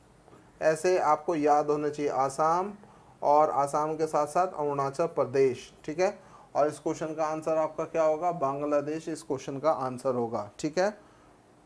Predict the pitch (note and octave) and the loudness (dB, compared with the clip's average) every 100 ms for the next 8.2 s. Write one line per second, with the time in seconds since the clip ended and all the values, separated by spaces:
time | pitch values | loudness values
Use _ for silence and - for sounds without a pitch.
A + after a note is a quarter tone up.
0 | - _ _ C3 D#3 E3+ E3+ E3 E3 E3 | -20 _ _ 2 4 6 4 4 0 -2
1 | F#3+ - - _ _ _ _ _ _ _ | -6 -12 -20 _ _ _ _ _ _ _
2 | _ _ _ _ C#3 D3+ F3 E3+ D#3+ C#3 | _ _ _ _ -6 0 2 2 -2 -6
3 | B2+ A2+ A2 - - - _ - F3+ E3 | -8 -10 -12 -18 -20 -20 _ 0 0 2
4 | G3 G3 E3 D#3+ E3+ F3+ F3+ F#3 F#3 F#3+ | 2 2 4 4 4 2 0 -6 -6 -4
5 | - E3+ - E3+ C#3+ A#2+ - - C#3 D3+ | -4 -4 -2 2 2 0 -10 -10 -4 0
6 | E3 D#3+ E3+ D#3 D3 D3 D3 E3 E3 - | 0 2 0 -2 -2 -4 -2 -2 -2 -4
7 | D#3 D#3 D#3+ D#3 D#3+ D3+ C#3 D#3 D#3 D3+ | -2 -2 -4 -2 -2 -2 -4 -6 -4 -6
8 | D#3+ | -6